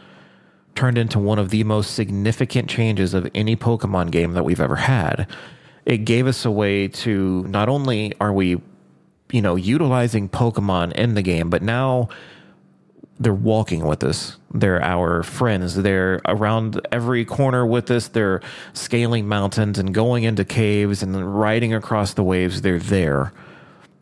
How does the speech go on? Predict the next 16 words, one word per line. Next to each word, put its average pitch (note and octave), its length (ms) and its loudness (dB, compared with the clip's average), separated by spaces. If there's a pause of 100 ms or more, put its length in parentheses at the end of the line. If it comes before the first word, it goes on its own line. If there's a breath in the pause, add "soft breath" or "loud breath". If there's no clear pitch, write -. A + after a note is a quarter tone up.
(140)
And G2+ 240 0
that B2+ 260 0
gave A2+ 280 0
so A#2 340 -2
much B2 300 -2
life G#2+ 300 2
to A2+ 100 -4
the G2 120 0
game F2 280 -2
that E2 120 0
we F#2 160 2
had F#2+ 100 2
never E2+ 240 0
had C#3 300 0
before. E2+ 520 0 (580 loud breath)
And G#2+ 340 0